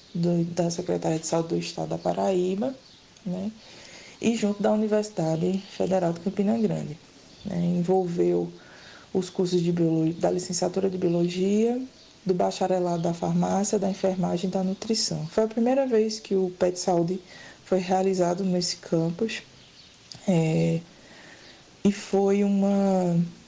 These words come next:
forma da gente trabalhar a reorientação do trabalho em saúde,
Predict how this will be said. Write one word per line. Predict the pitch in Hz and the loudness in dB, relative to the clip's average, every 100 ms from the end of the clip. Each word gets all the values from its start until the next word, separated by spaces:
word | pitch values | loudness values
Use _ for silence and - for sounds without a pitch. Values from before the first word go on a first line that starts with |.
| - - | -20 -20
forma | - 202 190 185 180 | 0 2 2 0 0
da | 175 190 185 | 2 2 2
gente | 175 180 170 170 180 170 - - | 2 2 2 0 -2 -2 -4 -4
trabalhar | - 175 190 185 180 | -2 0 0 0 0
a | |
reorientação | 170 196 196 196 190 196 180 - 175 | 2 2 2 0 -2 -2 -2 0 0
do | 170 | 0
trabalho | 170 185 170 175 175 | 0 -2 0 0 0
em | 170 | 0
saúde, | 175 165 156 156 170 220 | 0 0 0 2 2 0